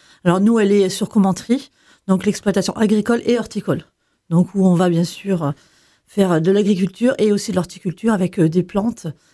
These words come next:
qu'on va vendre avec, euh, nos élèves directement qui auront produit toute l'année.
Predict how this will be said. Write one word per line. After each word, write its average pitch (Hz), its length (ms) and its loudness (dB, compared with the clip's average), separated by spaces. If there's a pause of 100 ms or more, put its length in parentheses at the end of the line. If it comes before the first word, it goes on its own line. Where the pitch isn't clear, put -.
(140)
qu'on 180 80 -6
va 180 120 2
vendre 180 380 -2 (160)
avec, 160 360 -8
euh, 127 80 -12 (640)
nos 226 100 4
élèves 202 420 0
directement 185 540 0
qui 214 160 -4
auront 175 240 2
produit 208 380 -4
toute - 180 -16
l'année. 170 220 -6